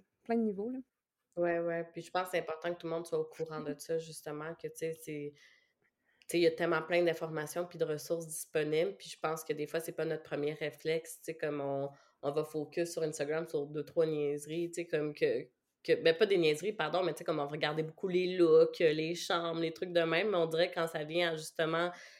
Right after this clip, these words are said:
Speaker 2: le processus d'accouchement, tu sais, comme la préparation à tout ça, il y a, tu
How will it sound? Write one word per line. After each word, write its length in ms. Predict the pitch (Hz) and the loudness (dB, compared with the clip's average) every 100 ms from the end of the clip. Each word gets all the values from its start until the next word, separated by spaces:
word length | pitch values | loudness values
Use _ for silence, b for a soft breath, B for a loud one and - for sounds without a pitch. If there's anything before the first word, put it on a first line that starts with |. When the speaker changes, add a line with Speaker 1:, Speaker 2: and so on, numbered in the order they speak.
| B | B
Speaker 2:
le 80 | 156 | 0
processus 560 | 151 160 160 160 170 170 | 0 -2 -4 -6 -4 2
d'accouchement, 800 | 160 - - 190 180 175 175 175 | 0 0 -8 0 4 4 4 2
tu 80 | |
sais, 80 | 175 | 0
comme 220 | 170 156 | 2 4
la 100 | 156 | 4
préparation 640 | 151 160 156 151 147 - 185 | 0 -2 -2 -2 -2 -2 -2
à 120 | 170 | -2
tout 160 | 160 156 | -4 -10
ça, 260 | - 180 202 b b b b _ | 0 2 2 b b b b _
il 80 | 165 | 8
y 60 | 160 | 8
a, 60 | |
tu 100 | 160 | 8